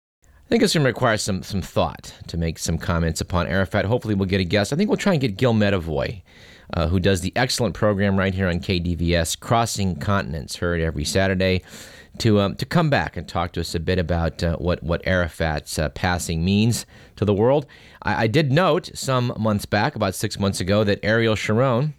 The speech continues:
commented in Israel that, you know, "We'll take out Arafat at the time and place of our choosing." And, and we did note that, uh,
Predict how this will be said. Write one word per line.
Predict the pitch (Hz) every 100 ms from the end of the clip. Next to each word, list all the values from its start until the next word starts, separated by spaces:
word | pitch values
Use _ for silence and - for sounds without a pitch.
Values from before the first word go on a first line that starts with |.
| _ _ _ -
commented | 147 156 143 127
in | 127
Israel | 143 151 156
that, | 127 113
you | 131
know, | 131
"We'll | 120 175
take | 202 196 180
out | 180 156 143
Arafat | 127 131 123 - 117 113 - _
at | - 92
the | 85
time | - 156 147 147 147 143 135 _ - _
and | 92 85
place | - 104 101
of | 90 -
our | 95
choosing." | 92 - 113 95 - - - - - - _ -
And, | 80
and | - 87
we | 87
did | 87 87
note | 95 117 -
that, | 90 - 101
uh, | 92